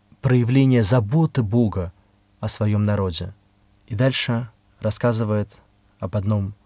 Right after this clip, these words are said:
конкретном случае, который очень важен для нас. Некому Элиазару, одному из главных книжников,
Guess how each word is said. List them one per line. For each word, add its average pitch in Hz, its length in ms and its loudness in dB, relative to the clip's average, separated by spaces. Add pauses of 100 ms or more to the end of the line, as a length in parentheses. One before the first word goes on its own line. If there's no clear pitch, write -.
(200)
конкретном 110 460 -4
случае, 120 500 -4
который 104 420 -6
очень - 280 -4
важен 101 340 0
для 90 160 -6
нас. 90 280 -8 (1200)
Некому 123 560 0
Элиазару, 117 680 2 (440)
одному 123 380 2
из 120 80 0
главных 127 340 4
книжников, 117 720 0